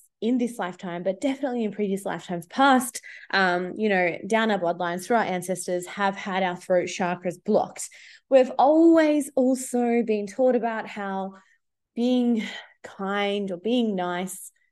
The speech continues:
might mean biting your tongue. You know, there's be-, behavioral ideals. I can't really talk today.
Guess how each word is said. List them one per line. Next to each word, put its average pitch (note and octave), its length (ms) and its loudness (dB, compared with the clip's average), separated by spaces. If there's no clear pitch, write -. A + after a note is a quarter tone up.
might D4 180 -2
mean D#4+ 180 2
biting F#3 280 0
your F3 100 -4
tongue. F#3+ 540 -8
You C4 120 0
know, A#3+ 340 2
there's B3+ 400 2
be-, A#3 320 2
behavioral C4 520 0
ideals. F#3+ 720 -4
I A3+ 60 -14
can't C#4+ 200 -10
really F#3 180 -6
talk - 240 -14
today. - 300 -14